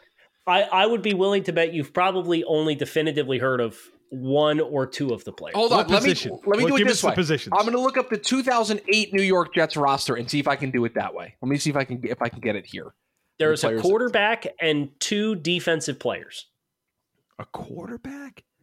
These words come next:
Speaker 2: Oh, they
Speaker 3: I have
Speaker 2: yeet-,
Speaker 1: Quarterback
Speaker 2: they,
Speaker 1: was a part of
Speaker 2: they
Speaker 3: roster open.
Speaker 2: yeeted Kellen Clemens. They said, "Kellen, get the F out of here."
Speaker 1: Was not a part of the deal.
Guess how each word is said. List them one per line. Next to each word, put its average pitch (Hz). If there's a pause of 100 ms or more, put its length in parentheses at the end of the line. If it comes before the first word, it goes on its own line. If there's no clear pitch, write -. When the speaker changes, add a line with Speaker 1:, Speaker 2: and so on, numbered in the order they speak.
(120)
Speaker 2:
Oh, 139
they 151
Speaker 3:
I 139
have 151
Speaker 2:
yeet-, 160
Speaker 1:
Quarterback 185
Speaker 2:
they, 175
Speaker 1:
was 175
a 117
part 156
of 117
Speaker 2:
they 190
Speaker 3:
roster 156
open. 151
Speaker 2:
yeeted 196
Kellen 147
Clemens. 123
They 143
said, 139
"Kellen, 208
get 165
the 135
F 175
out 143
of 113
here." 110 (600)
Speaker 1:
Was 127
not 139
a 143
part 143
of 143
the 139
deal. 98